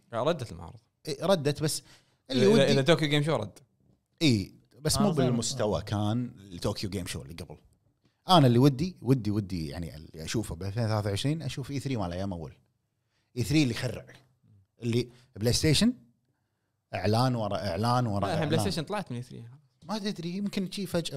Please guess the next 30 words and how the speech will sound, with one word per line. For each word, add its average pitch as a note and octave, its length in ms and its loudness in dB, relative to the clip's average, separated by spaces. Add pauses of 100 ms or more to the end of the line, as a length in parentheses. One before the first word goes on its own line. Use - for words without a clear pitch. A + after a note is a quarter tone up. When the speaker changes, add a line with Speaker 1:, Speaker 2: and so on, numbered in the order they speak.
Speaker 2:
أوب. E3 100 -8 (920)
اللي B2 140 2
إي D3 100 6
ثري E3 160 2
كان F#3+ 240 2
هو D#3 180 4
إعلان D#3 320 8
الأجهزة، A2+ 600 2 (400)
إعلان A#2+ 260 2
حصريات A#2 540 0
الكبيرة. G#2+ 500 0 (200)
هذا، G3 180 2
هذا E3+ 200 8
اللي C#3+ 120 6
أبي A#2 160 4
أشوفه. D3 400 -2 (280)
أبي G#3 140 10
أشوف F#3+ 180 6
إي F3+ 120 4
ثري F3 180 8
على C3+ 120 8
أصوله B2 440 2 (400)
اللي G2 180 -4
قبل. G2+ 160 -8 (140)
ندري F#3 300 8
الوضع C#3 420 6
تغير B2 560 2
وكورونا B2 460 4
والأمور A#2 380 -2
هذه، A#2 260 4